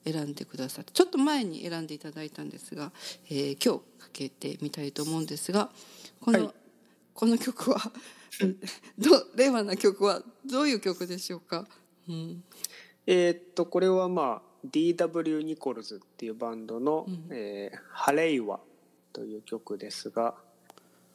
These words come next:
Speaker 1: こ-、まず、ディーダブリュー ニコルズっていうのは、なんか海外のバンドかと思ったら、そうじゃないんですね。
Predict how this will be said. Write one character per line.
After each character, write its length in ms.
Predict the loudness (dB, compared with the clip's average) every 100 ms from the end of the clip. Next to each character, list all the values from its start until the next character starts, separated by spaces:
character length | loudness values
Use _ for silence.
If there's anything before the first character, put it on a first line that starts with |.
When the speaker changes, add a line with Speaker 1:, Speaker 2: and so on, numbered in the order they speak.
| _ _ _
Speaker 1:
こ-、 240 | -2 -2 -2 -14 _ _
ま 140 | 4 4
ず、 200 | 0 -6
デ 200 | -6 0
ィ 180 | 2 2
ー 80 | 2
ダ 120 | 0
ブ 80 | 0
リ 60 |
ュ 20 | -2
ー 20 |
ニ 120 | -2
コ 140 | 0 -2
ル 120 | -2
ズ 120 | -6
っ 20 |
て 140 | -10 -6
い 120 | -6
う 60 |
の 140 | -6 -4
は、 260 | -4 -4 -8 -20 -20 _
な 80 | -2
ん 20 |
か 80 | -2
海 260 | 0 0 2
外 140 | 0
の 120 | -2
バ 140 | -4 -4
ン 60 |
ド 100 | -4
か 140 | -6 -8
と 120 | -6
思 140 | -6
っ 40 | -6
た 200 | -4 -2
ら、 160 | -2
そ 180 | 2 2
う 40 | 2
じ 80 |
ゃ 40 | -2
な 120 | -6
い 40 |
ん 60 | -8
で 100 | -10
す 140 | -12
ね。 240 | -4 -4